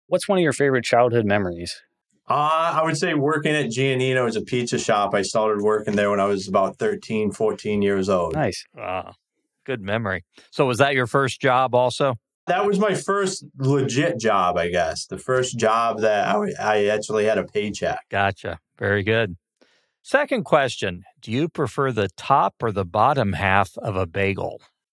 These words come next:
Speaker 2: Top.
Speaker 3: Top half. That's where all the good stuff usually is.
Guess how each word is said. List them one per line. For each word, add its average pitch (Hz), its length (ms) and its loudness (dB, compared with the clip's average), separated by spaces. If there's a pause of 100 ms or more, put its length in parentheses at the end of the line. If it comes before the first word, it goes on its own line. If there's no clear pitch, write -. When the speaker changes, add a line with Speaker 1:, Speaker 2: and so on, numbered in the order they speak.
(100)
Speaker 2:
Top. 165 580 0
Speaker 3:
Top 113 320 -4
half. 98 340 -4
That's 135 200 -6
where 262 160 -4
all 262 80 -2
the 208 80 -2
good 139 200 -2
stuff 104 360 -6
usually 87 380 -8
is. 87 360 -8